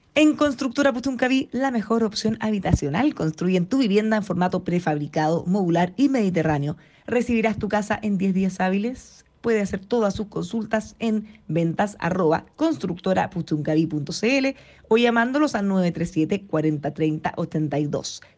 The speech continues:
Conózcalos también, vea los modelos en Facebook e Instagram como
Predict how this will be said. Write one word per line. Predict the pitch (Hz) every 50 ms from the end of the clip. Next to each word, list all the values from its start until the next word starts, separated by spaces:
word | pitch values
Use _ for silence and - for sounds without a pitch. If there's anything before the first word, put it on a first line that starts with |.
| _
Conózcalos | - 226 233 233 262 277 269 - 254 240 240 240 226
también, | - 214 208 202 277 330 - -
vea | 214 190 214 220
los | 220 214 190
modelos | 190 190 214 240 233 226 220 -
en | - 196 185 175
Facebook | - 208 208 208 190 180 202 214 202 -
e | 185 185
Instagram | 190 196 196 185 - 190 185 185 190 196 190 190
como | - 202 202 233 262 254 240